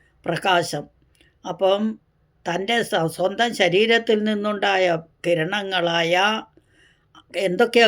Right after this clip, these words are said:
കിരണങ്ങൾ? കിരണം, പ്രകാശം എന്നൊക്കെ പറഞ്ഞു. ഇവിടെ കിരണങ്ങൾ, ആ രശ്മികൾ, ആ രശ്മികൾ എന്തൊക്കെയാണ്? അണിമ തുടങ്ങിയ, ഏഹ്, ആവരണ ദേവതകൾ, അണിമാദിഹി,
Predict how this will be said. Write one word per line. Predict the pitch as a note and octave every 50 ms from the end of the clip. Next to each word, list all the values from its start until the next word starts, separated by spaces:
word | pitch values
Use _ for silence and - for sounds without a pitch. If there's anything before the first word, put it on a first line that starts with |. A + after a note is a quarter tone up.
| G3
കിരണങ്ങൾ? | G3+ G#3+ G3 G3+ G3+ G#3 G#3 G#3 G#3 G3+ G3 G3+ G#3 G3+ G3+ G3 D4 D4+ - _ _ _ _ _ _ _ - -
കിരണം, | G3 F#3 F#3+ G3 G#3 G#3+ G#3 G#3 G#3+ -
പ്രകാശം | G3 F3 E3 G#3 G#3 F#3 F3 - G#3 G3+
എന്നൊക്കെ | F#3+ G3 F#3+ - F#3+ F#3+
പറഞ്ഞു. | F#3+ F3 F3 F#3 F#3 F#3
ഇവിടെ | F3 F3 F#3 F3+ F3+ -
കിരണങ്ങൾ, | F3+ F3 F3 F3 F#3 F#3 F#3 F#3 F#3+ F#3 F3+ F#3
ആ | F3+ F3 F3
രശ്മികൾ, | F3+ E3+ - - - A3+ A3+ A3 G#3 G3+ F3+ D#3+ C#3+ - _ _ _ - - - - - - _ _ -
ആ | - F3
രശ്മികൾ | F3+ F3+ - - A3 G#3+ G#3+ G#3 G#3+ G3 F#3
എന്തൊക്കെയാണ്? | F3 F3+ G#3+ G#3+ G#3+ - A3 G#3+ G3+ G3 G3 G3 G3 G3 G3+ G#3+ - - D3+ D#3
അണിമ | E3 F3 G3 G#3+ G#3+ G#3+ A3+ A3 G#3+
തുടങ്ങിയ, | G3+ F#3+ F3+ F3+ F3+ G3 F#3+ F#3+ F#3+ F#3+ G3 G#3 A#3 F4 F#4+ - _ _ _ _ _ _ _ _ _ _ _ _ _ _ _ - - _ - - A3
ഏഹ്, | G3 F#3 F3+ F3+ F3 E3+ E3+ F3 - - _ _ _ _ _ _ _ _ _ _ _ _ _ _ _ _ _ _ _ _ _ _ _ _ _ _ _ _ -
ആവരണ | - F3 F#3 F#3+ G3+ G#3 A3 G#3+ G#3 G#3+ G#3+ G#3+ F#3 F#3
ദേവതകൾ, | F#3 F3+ F3+ F3+ F3+ E3+ E3 D#3+ E3+ D3+ D3 - - _ _ - - F3+
അണിമാദിഹി, | F3 F3+ F#3 G3 F#3+ F3+ F#3 F#3+ F#3 F3+ F3 E3+ F#3 E3+ C#3+ D3 D#3